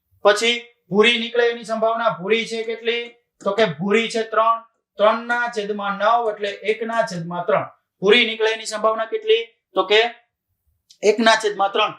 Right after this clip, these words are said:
હવે લાલ હોય એની સંભાવના, લાલ કેટલી છે? લાલ તો ચાર. કુલ કેટલી? નવ.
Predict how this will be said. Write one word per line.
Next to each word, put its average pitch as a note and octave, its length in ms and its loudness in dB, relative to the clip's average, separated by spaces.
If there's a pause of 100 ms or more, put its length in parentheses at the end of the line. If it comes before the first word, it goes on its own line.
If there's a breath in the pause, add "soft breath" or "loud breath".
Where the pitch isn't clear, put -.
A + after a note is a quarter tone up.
(200)
હવે G3+ 180 6
લાલ G#3 360 0
હોય A#3 200 -8
એની A#3 140 -16
સંભાવના, A3 460 -2
લાલ G3+ 360 0
કેટલી A3+ 380 -14
છે? G#3+ 160 -4 (840)
લાલ G3+ 400 4 (300)
તો G3+ 180 -6
ચાર. A#3 400 2
કુલ G#3+ 240 -6
કેટલી? A3+ 380 -6
નવ. G#3 440 2